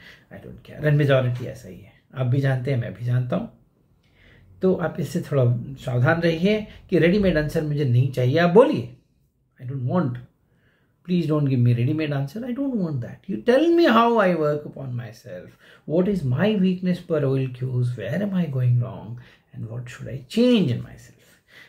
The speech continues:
और आप यकीन जानिए कि आप में बहुत बड़ा कोई बदलाव की ज़रूरत होगी भी नहीं,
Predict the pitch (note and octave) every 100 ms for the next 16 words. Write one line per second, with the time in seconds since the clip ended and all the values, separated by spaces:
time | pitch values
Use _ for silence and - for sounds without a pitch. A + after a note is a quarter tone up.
0 | - G3+ G#3+ G#3 G3+ F#3+ C4 D4+ A#3+ G3
1 | G3+ G#3+ G#3+ G3+ G3 A#3 A3 F3+ - F3
2 | B2+ D3+ G3+ A3 - F#3+ F3 D#3 E3 F3+
3 | F3+ D#3+ E3 E3 F3 D#3 D3 F3+ D3+ A#2+